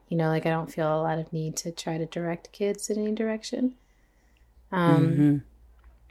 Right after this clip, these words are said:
Speaker 1: you know, I'm reminded that, uh, our producer, Kat, she sews. And I remember years ago, I was like,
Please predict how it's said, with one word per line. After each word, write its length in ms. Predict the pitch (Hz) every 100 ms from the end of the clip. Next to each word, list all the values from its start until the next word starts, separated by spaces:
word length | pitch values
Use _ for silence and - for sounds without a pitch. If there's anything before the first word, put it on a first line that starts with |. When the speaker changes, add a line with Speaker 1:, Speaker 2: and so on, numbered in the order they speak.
| - - -
Speaker 1:
you 100 | 214
know, 380 | 208 196 180 - _ _ _
I'm 180 | - 196
reminded 580 | 190 185 190 202 180 170
that, 440 | 165 160 160 160 _ _ _ _ _ _ -
uh, 400 | 175 160 156 156 - _ _ _ _
our 140 | - 175
producer, 520 | - 202 180 180 160
Kat, 460 | - - 165 185 - _ _ -
she 220 | - 175
sews. 580 | 165 - 214 175 - - -
And 100 | 175
I 40 |
remember 400 | 185 185 180 170 - _
years 500 | 180 180 202 220 220
ago, 320 | 190 185 175
I 80 | 165
was 180 | 170 170
like, 220 | 170 165